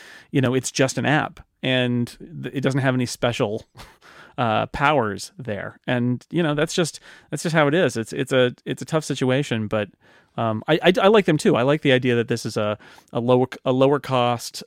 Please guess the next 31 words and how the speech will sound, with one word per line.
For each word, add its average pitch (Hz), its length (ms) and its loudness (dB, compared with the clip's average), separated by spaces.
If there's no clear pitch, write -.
uh, 127 100 -4
you 120 140 -6
know, 113 120 -2
simpler, 123 760 0
the 120 240 -8
long 120 460 2
life. 120 440 0
I 107 60 -4
like 117 220 -4
the, 123 200 -8
the 131 220 -8
fact 117 240 -2
that 117 80 -2
it's 113 140 -14
got 123 100 -4
the 120 60 -6
long 117 240 -2
battery 110 320 -4
life. 110 240 -4
There 175 100 -2
are - 20 -10
lots 202 140 -2
of 160 80 -4
things 127 300 -2
to 139 80 -2
like 131 180 2
about 110 260 0
it, 101 160 -6
but, 104 260 -2
you 135 140 -2
know, 104 260 0